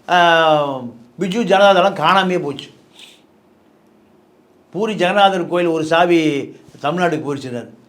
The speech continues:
தமிழன் பூரா திருடன் தானே, முள்ள மாறி முடிச்ச வைக்கும் தானே அதுக்கு பேரு. வி கே பாண்டிய தமிழ்நாட்டை ஆளலாமா? எப்படி மறைமுகமா நவீன் பட்நாயக் கையை ஆடுது,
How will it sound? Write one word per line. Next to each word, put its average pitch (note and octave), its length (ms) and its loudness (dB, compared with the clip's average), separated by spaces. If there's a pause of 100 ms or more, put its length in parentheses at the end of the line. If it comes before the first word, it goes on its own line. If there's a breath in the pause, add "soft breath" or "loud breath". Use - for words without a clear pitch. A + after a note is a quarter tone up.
(140)
தமிழன் A3 320 4
பூரா A#3+ 200 4
திருடன் B3 360 4
தானே, B3+ 440 6 (640)
முள்ள A#3 280 6
மாறி G#3+ 240 6
முடிச்ச G#3+ 340 2
வைக்கும் A3+ 240 4
தானே B3+ 160 4
அதுக்கு G#3+ 220 2
பேரு. A3 480 0 (1000)
வி A3+ 120 -2
கே A#3 180 6
பாண்டிய G#3 360 4
தமிழ்நாட்டை G3 420 4 (100)
ஆளலாமா? D3+ 560 6 (680)
எப்படி G#3 320 2
மறைமுகமா F#3+ 880 2 (180)
நவீன் F#3+ 240 0
பட்நாயக் F3 340 0
கையை F3 280 4
ஆடுது, D#3 560 4